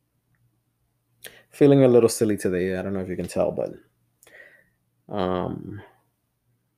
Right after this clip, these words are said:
I guess I'm just giddy or happy to be back. All right, here we go. This is the next one. You know those people who answer the qu-, who answer a question with,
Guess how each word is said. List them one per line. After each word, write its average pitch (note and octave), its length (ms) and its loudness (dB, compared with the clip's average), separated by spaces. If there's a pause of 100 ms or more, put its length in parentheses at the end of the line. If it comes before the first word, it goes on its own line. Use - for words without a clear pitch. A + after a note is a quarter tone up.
(160)
I G#2+ 80 -6
guess A2+ 160 0
I'm A2+ 80 2
just A#2+ 240 -2
giddy A#2 560 4
or G2 100 -2
happy A2 300 -2
to G2+ 120 -6
be F#2 120 -6
back. B2+ 400 -2 (1040)
All D3+ 160 6
right, C3+ 180 8
here E3 100 4
we E3 120 2
go. G#2+ 280 0 (120)
This C#3 160 -6
is C#3 100 -10
the C#3+ 140 -2
next A2+ 240 -4
one. D#2 180 -12 (440)
You C#3 80 -6
know G#3 140 -6
those A3 140 -4
people E3 840 0 (1500)
who B2 220 0
answer C3+ 360 0
the C3 120 -2
qu-, - 640 -12
who C3+ 120 4
answer C3+ 260 2
a C3 40 0
question A#2+ 480 0
with, G#2+ 300 0